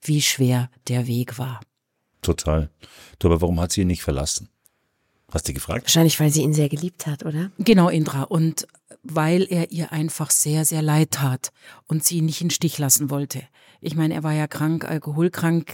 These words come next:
Speaker 1: Das ist ganz, ganz oft so. „Ich kann doch da jetzt nicht gehen, ich kann doch nicht, was wird dann aus ihm?“ und so weiter und so fort.
Speaker 2: Voll.
Speaker 1: Aber die Beziehung war schwierig und sie hat mir einige Szenen geschildert,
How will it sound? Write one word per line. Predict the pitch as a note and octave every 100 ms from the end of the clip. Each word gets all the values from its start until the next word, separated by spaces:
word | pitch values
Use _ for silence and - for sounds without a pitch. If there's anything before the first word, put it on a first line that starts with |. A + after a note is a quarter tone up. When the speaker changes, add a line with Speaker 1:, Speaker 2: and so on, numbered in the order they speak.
| -
Speaker 1:
Das | D#3 -
ist | G3 -
ganz, | F#3+ G3 -
ganz | F3+ E3 -
oft | D#3+ - -
so. | C#3+
„Ich | C3 -
kann | F3
doch | F3 -
da | E3+
jetzt | D#3 -
nicht | D#3+ -
gehen, | - F3 E3+
ich | D3+
kann | E3+ D#3+
doch | E3
nicht, | D3+ D3+
was | D#3+ -
wird | G3 F#3+
dann | E3
aus | - E3+ -
ihm?“ | G#3+ F3+ F3+
und | - A#3+
so | F#3
weiter | D#3+ D#3 D3+
und | D3+
so |
fort. | D#3+ - - -
Speaker 2:
Voll. | E2 E2+ E2+ - - - - -
Speaker 1:
Aber | - G#3
die | G3+
Beziehung | F#3 - - F3+ D#3+
war | D#3
schwierig | - D3+ C#3 B2+ - -
und | C#3+ C#3
sie | - E3
hat | E3+ G3
mir | E3+
einige | D#3 E3 E3+ D#3
Szenen | - - F3 F3+
geschildert, | E3+ D3+ - D#3+ D#3+ D#3 -